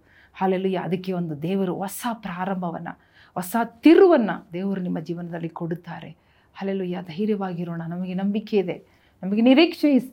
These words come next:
ಇದೆ. ದೇವರು ಎದ್ದು ಬರುವ ದೇವರಾಗಿದ್ದಾರೆ ಎಂಬುದಾಗಿ. ಹಲ್ಲೆಲೂಯಾ. ದೇವರು ಎದ್ದಿದ್ದಾರೆ. ಹಲ್ಲೆಲೂಯಾ. ಆದ್ದರಿಂದ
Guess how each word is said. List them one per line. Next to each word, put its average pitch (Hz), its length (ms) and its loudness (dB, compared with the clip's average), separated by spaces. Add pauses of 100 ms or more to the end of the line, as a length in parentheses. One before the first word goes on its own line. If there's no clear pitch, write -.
ಇದೆ. 185 360 -2 (120)
ದೇವರು 175 460 -4 (420)
ಎದ್ದು 160 340 -8
ಬರುವ 165 340 -6
ದೇವರಾಗಿದ್ದಾರೆ 160 720 -12
ಎಂಬುದಾಗಿ. 170 540 -16
ಹಲ್ಲೆಲೂಯಾ. 165 540 -10 (480)
ದೇವರು 160 220 -6
ಎದ್ದಿದ್ದಾರೆ. 196 680 -2 (100)
ಹಲ್ಲೆಲೂಯಾ. 160 540 -8 (420)
ಆದ್ದರಿಂದ 175 420 -6